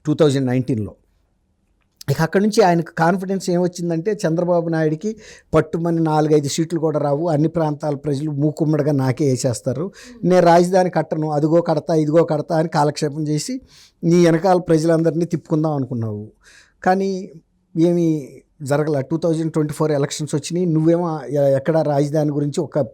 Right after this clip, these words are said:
ఇటుక రాయి కూడా వేయలేదు, ఆ ప్రయత్నం కూడా చేయలేదు. మ-,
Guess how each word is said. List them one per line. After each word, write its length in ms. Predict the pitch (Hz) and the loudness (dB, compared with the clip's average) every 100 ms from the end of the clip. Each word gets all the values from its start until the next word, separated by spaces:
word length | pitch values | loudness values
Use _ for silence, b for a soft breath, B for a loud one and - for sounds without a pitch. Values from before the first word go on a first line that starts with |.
| - | -6
ఇటుక 220 | 127 160 | -4 0
రాయి 140 | 147 | 0
కూడా 200 | 143 139 | 0 -2
వేయలేదు, 420 | 143 135 139 190 208 b b b - | -2 -2 -4 -6 -12 b b b -2
ఆ 80 | 147 | 0
ప్రయత్నం 440 | 165 160 160 165 | 4 4 4 0
కూడా 160 | 151 135 135 | 2 0 -2
చేయలేదు. 400 | 117 110 87 - _ b b - | -2 -2 -6 -18 _ b b -2
మ-, 640 | 131 131 131 127 123 120 | 0 2 2 2 0 0